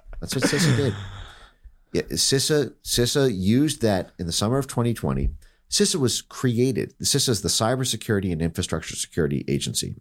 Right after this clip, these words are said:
out of the Department of Homeland Security. It was created by the Trump administration by act of Congress in November twenty eighteen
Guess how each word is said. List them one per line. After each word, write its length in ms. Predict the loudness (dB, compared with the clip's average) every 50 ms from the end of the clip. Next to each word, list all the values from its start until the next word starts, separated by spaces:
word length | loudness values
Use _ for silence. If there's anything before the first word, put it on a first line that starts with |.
| _ -4
out 100 | -2 -2
of 80 | -2 -2
the 60 | -4
Department 340 | -4 -4 -4 -4 -2 -2 -4
of 40 | -2
Homeland 260 | -2 -2 -2 -2 -2
Security. 400 | -4 -4 -4 -4 -4 -4 -6 -6 _ _
It 60 | -20 -18 -16 -8 -6 -6 -6 -6
was 100 | -4 0
created 240 | 2 2 4 4
by 100 | 4 4 2
the 60 | 2
Trump 240 | 2 0 0 0 0
administration 680 | 0 0 0 0 0 0 -2 -2 -2 -2 -2 -4 -4
by 160 | -2 -2 0 0
act 220 | 0 0 0 0
of 100 | 0 0
Congress 440 | 0 -2 -2 0 0 -2 -2 -2 -4
in 120 | -4 -2
November 260 | -2 0 0 2 0
twenty 340 | 0 0 0 -2 0 2 0
eighteen 460 | 0 0 -2 -2 0 0 0 -2 -4